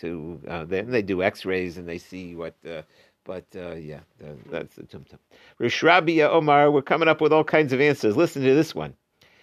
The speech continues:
He says, "Kigon shahotzi rosho chutz leprosdor." The baby stuck his head out of the womb. Uh, um, uh, so we define birth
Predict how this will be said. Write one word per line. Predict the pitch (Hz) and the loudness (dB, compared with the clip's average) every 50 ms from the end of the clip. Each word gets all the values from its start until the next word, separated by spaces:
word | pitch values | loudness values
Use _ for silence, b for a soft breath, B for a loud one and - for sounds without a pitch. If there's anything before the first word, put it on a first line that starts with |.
| b b b | b b b
He | 160 156 175 156 | -8 -6 -6 -6
says, | - - 160 151 151 151 147 | -2 2 4 4 4 4 2
"Kigon | - - 123 113 110 170 165 185 185 156 | 0 -10 -10 -4 0 2 2 2 2 0
shahotzi | - - 120 120 117 170 185 175 - - 147 135 | 0 0 0 2 2 2 0 0 -2 -4 -4 0
rosho | 131 151 156 165 160 - 165 151 147 - - | 2 2 2 2 0 0 2 0 0 0 0
chutz | 160 151 - - | -4 -4 -4 -4
leprosdor." | 139 135 - 147 147 147 - - - 76 69 - _ _ _ _ _ _ _ _ _ _ _ _ - | -6 -2 2 4 4 4 4 0 -6 -12 -12 -12 _ _ _ _ _ _ _ _ _ _ _ _ -12
The | - 113 120 120 | -8 -2 -2 0
baby | 104 143 170 202 208 165 151 143 | 2 4 4 4 2 0 -2 -6
stuck | 127 - - - 160 156 - | -6 -6 -2 0 0 0 2
his | 147 135 - | -2 -4 -2
head | - 156 160 160 147 | 2 2 4 6 6
out | 123 117 107 101 | 6 6 6 4
of | 107 98 | 2 0
the | 95 104 101 | 0 -2 0
womb. | 101 101 95 98 127 151 - _ _ _ _ _ _ _ _ _ _ _ _ _ - | 0 0 0 -2 -4 -10 -14 _ _ _ _ _ _ _ _ _ _ _ _ _ 0
Uh, | 117 117 113 113 113 107 107 104 101 98 98 98 101 - - _ _ _ _ _ _ _ _ _ _ _ _ _ _ _ _ _ - 57 - - _ - | 2 4 4 6 6 6 6 4 4 4 2 0 -2 -4 -8 _ _ _ _ _ _ _ _ _ _ _ _ _ _ _ _ _ -20 -20 -20 -20 _ -12
um, | - 104 98 95 92 90 87 85 82 82 82 _ _ - | -6 -6 -4 -4 -4 -4 -6 -8 -10 -14 -16 _ _ -8
uh, | - 101 98 95 92 87 78 - - _ _ _ _ _ _ | -6 -4 -2 -2 -2 -4 -4 -8 -10 _ _ _ _ _ _
so | - 127 117 113 107 92 65 | -4 -2 0 0 0 0 -2
we | 113 131 165 175 | 0 0 0 0
define | 151 147 147 - - 147 147 147 131 120 101 | 2 0 -2 0 2 2 2 2 2 0 2
birth | 120 151 151 123 113 - | 2 4 4 4 2 0